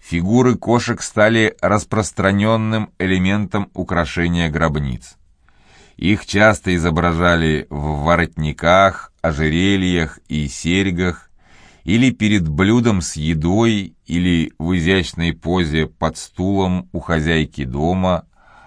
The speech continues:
а иногда даже на коленях у её мужа или в кругу семьи во время охоты на болотах. К этому моменту домашняя кошка уже появилась на свет.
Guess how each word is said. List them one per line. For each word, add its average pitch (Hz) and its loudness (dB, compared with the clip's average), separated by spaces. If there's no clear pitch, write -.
а - 2
иногда 113 0
даже 127 2
на 127 0
коленях 123 0
у 101 -2
её 104 2
мужа 104 0
или 80 0
в - -16
кругу 82 -2
семьи 78 -4
во 92 -2
время 90 -2
охоты 85 -4
на 82 -2
болотах. 78 -4
К - -8
этому 87 0
моменту 95 2
домашняя 87 0
кошка 110 -2
уже 90 -2
появилась 92 -4
на 71 -6
свет. 62 -10